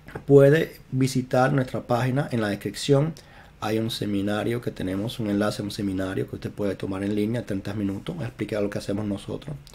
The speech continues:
básicamente. Y después de ahí, si ustedes tienen los requerimientos que pide este trabajo, también puede hacer la cita para evaluar no solamente la parte laboral suya de sus requerimientos, también explicarle cómo funciona la estrategia del plan con Nexus Canadá,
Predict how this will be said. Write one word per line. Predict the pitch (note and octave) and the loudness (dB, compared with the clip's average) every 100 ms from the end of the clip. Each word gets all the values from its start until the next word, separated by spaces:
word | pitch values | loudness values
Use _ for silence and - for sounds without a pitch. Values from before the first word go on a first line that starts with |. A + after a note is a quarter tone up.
| - - - - | -20 -20 -20 -16
básicamente. | - - A2+ A#2+ A#2+ A#2 C3 C#3+ | -10 -8 -4 -2 0 -2 -2 -2
Y | E3 F#3 | 0 2
después | F#3 E3 E3 | 2 4 4
de | D#3+ | 6
ahí, | C#3+ D#3 | 4 4
si | - A#2 A2 | 2 0 0
ustedes | G2+ A2 A2+ A#2 - | -2 0 2 0 0
tienen | B2+ A#2+ | 0 2
los | A#2 A#2 | 2 0
requerimientos | A#2+ A#2 G#2+ G#2+ A2 A#2 - - | -2 -2 -2 -2 -4 -8 -10 -8
que | A2 | -6
pide | - B2 A2 F#2+ - - - - - | 0 2 2 0 -6 -20 -20 -20 -10
este | - - | -6 -4
trabajo, | A#2 B2 G#2+ G#2+ E3 | 0 0 0 -2 -6
también | A2 G2+ G#2+ | -6 -4 -4
puede | G#2+ G2+ G2+ G#2+ - | -4 -4 -2 -2 -4
hacer | - G#2 | -8 -4
la | G2+ | -4
cita | F#2+ B2+ B2 - - - - - - - | -2 -2 -2 -4 -16 -20 -20 -20 -14 -2
para | B2+ D3+ | 2 4
evaluar | C#3+ B2+ B2+ | 6 6 4
no | C#3+ | 2
solamente | E3+ F3+ E3 | 0 0 2
la | B2+ - | 2 2
parte | B2+ B2+ C#3 C#3 - - - - - - - - | 2 2 0 -2 -8 -20 -20 -20 -20 -20 -20 -8
laboral | A2 G#2 G2 G2+ G#2+ A2+ | -6 -2 -2 -2 -4 -4
suya | - A2+ A2 | -2 0 2
de | G2+ | 0
sus | - G2 | -2 -6
requerimientos, | F#2+ F2 F2 A2 B2+ B2 B2+ C3 C#3+ - - - | -6 -6 -2 0 2 2 0 -2 -4 -10 -18 -12
también | C#3 G#2+ | -4 -2
explicarle | A#2+ - A#2 A2 | -2 -4 -4 0
cómo | A2+ A2 | 0 0
funciona | A2+ G#2+ - G#2+ G#2+ | -2 -6 -4 -2 -2
la | G2+ | -4
estrategia | - F2 F#2+ G2+ | -6 -8 -6 -4
del | F#2 | -6
plan | F#2+ F#2+ | -8 -8
con | G#2 | -6
Nexus | G2 F#2+ A2+ | -6 -6 -10
Canadá, | - F2 F#2 | -8 -8 -10